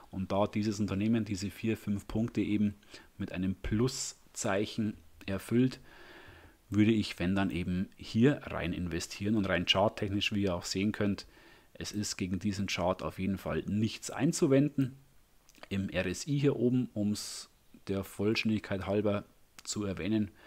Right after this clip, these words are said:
waren wir hier auch wie im Platin in einem, in einem überverkauften Bereich.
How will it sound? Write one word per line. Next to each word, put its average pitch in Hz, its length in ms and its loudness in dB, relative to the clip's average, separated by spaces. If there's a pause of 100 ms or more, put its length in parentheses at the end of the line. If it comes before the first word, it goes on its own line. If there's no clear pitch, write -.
(760)
waren 101 300 2
wir 107 120 4
hier 104 320 2
auch 117 300 4
wie 107 100 4
im 101 100 2
Platin 113 540 2
in 101 120 0
einem, 98 200 0 (140)
in 101 140 -2
einem 92 360 -2
überverkauften 104 800 4
Bereich. 87 460 4